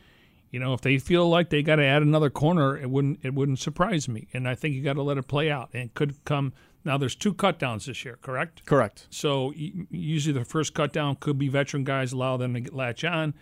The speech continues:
Speaker 1: and then you get to the final cutdown. And, and they'll have their scouts at preseason games where you couldn't do that last year. And that means, you know, no scouts can come to our practice, et cetera. So, uh, that, again,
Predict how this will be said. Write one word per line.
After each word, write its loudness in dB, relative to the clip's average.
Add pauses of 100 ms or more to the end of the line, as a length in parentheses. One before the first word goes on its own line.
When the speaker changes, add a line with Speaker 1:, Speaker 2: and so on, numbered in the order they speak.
(380)
Speaker 1:
and -6
then -2
you -2
get -4
to -2
the -4
final -4
cutdown. -6
And, -2
and 0
they'll 2
have 2
their 2
scouts 0
at -2
preseason 0
games -4 (140)
where -4
you -6
couldn't 2
do 6
that -2
last -12
year. -12
And -14
that -8
means, -8
you -10
know, -12 (100)
no -4
scouts -4
can -6
come -4
to -6
our -4
practice, -8
et -18
cetera. -10
So, -6 (800)
uh, -8 (800)
that, -2 (220)
again, 0